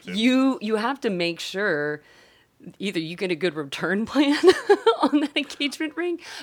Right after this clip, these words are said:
Speaker 2: because it's hard, 'cause, like, you, like,
Speaker 1: Oh, I owned a diamond. It's,
Speaker 2: Yeah.
Speaker 1: it's just a diamond, so it's
Speaker 2: like, jewelry, you cannot,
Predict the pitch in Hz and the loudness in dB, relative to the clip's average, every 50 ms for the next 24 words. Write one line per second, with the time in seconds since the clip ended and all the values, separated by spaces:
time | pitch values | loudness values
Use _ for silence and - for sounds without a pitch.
0 | - - 262 294 311 262 294 285 262 - - - 285 320 330 - - - 262 254 | -8 -4 -2 -2 -2 -2 -4 -6 -8 -8 -4 -2 0 0 0 -2 -2 -4 -4 -4
1 | 226 - 254 247 - 240 - - - - - - - _ _ 185 175 185 226 - | -2 0 0 0 0 -2 -6 -16 -20 -20 -20 -20 -20 _ _ -20 -18 -16 -16 -18
2 | - - - 220 208 - - - - - - 143 135 101 120 135 143 156 139 113 | -16 -8 -6 -6 -6 -6 -8 -16 -20 -12 -8 -4 -2 0 0 0 -2 -4 -8 -8
3 | 104 - 104 113 117 90 - - - - - _ - - 294 349 311 190 - - | -8 -6 -6 -6 -6 -8 -14 -20 -20 -20 -20 _ -4 -2 0 0 0 -2 -6 -12
4 | - 104 104 - - 117 - - 90 92 90 - - _ _ _ 80 80 - - | -14 -16 -14 -12 -14 -14 -14 -14 -14 -14 -14 -14 -16 _ _ _ -16 -16 -16 -18
5 | - - 208 214 208 202 - _ - - 247 269 277 285 285 285 233 190 175 190 | -8 -2 -2 -2 -2 -4 -8 _ -6 -4 -2 0 0 0 0 0 -2 -2 -4 -8
6 | 208 - - - 202 220 226 214 208 202 190 185 185 | -10 -10 -6 -4 -2 -2 -2 -2 0 0 -2 -2 -4